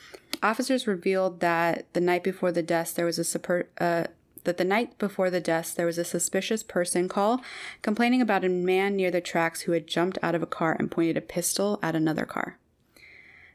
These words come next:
Um, this information, like, all this information is enough for the grand jury to reverse the accidental death ruling, eh, to probable homicides.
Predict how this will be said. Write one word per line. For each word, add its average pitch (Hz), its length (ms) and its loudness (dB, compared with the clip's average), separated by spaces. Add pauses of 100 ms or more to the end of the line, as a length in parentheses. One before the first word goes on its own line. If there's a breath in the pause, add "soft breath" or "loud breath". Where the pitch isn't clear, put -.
(160 loud breath)
Um, 180 340 2
this 202 180 0
information, 190 760 0
like, 170 120 2
all 196 160 4
this 220 140 0
information 175 440 0
is 160 120 0
enough 175 480 0 (180)
for 185 160 0
the 175 80 0
grand 180 280 2
jury 175 220 2
to 180 120 -2
reverse 170 420 0
the - 160 -2
accidental 175 680 0
death 165 360 -2
ruling, 220 440 0 (680 loud breath)
eh, 180 520 2 (240)
to 180 420 2 (300)
probable 254 460 2
homicides. - 840 -2